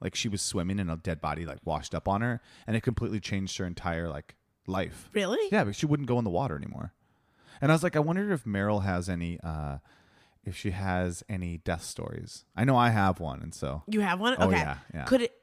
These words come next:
Speaker 2: it be a time that I really thought I was going to die?
Speaker 1: Ah, you. I was, I was thinking more along the lines of, w-, have you ever been around a dead body? Have you ever
Speaker 2: Um,
Speaker 1: seen someone die? Have you ever had any brush of, like,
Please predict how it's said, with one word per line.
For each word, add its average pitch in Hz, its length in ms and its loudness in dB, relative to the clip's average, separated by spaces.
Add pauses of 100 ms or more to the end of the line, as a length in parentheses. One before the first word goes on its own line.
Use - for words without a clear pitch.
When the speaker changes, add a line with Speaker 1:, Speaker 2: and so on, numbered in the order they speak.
(100)
Speaker 2:
it 220 160 0
be 233 160 2
a 208 40 0
time 202 280 -6
that 190 80 2
I 180 60 2
really 180 260 -2
thought 160 280 -2
I - 80 -4
was 170 120 -6
going 165 180 -8
to 156 60 -12
die? 156 340 -6 (240)
Speaker 1:
Ah, 349 220 4
you. 180 240 2 (260)
I 220 140 4
was, 269 400 0
I 165 80 8
was 175 200 4 (140)
thinking 151 380 0
more 120 160 4
along 113 200 4
the 101 80 0
lines 92 300 0
of, 92 120 -4 (500)
w-, 101 220 -4 (120)
have 120 180 2
you 120 40 4
ever 113 120 4
been 110 160 0
around 98 200 2
a 87 40 -2
dead 80 220 -6
body? 87 500 -2 (460)
Have 117 240 4
you 123 60 6
ever 120 80 6
Speaker 2:
Um, 113 80 2
Speaker 1:
seen 104 240 -2
someone 98 300 0
die? 76 420 -2 (240)
Have 120 160 2
you 127 40 4
ever 110 300 4
had 98 240 -2
any 92 140 -2
brush 90 420 -4
of, 80 320 -4
like, 65 380 -8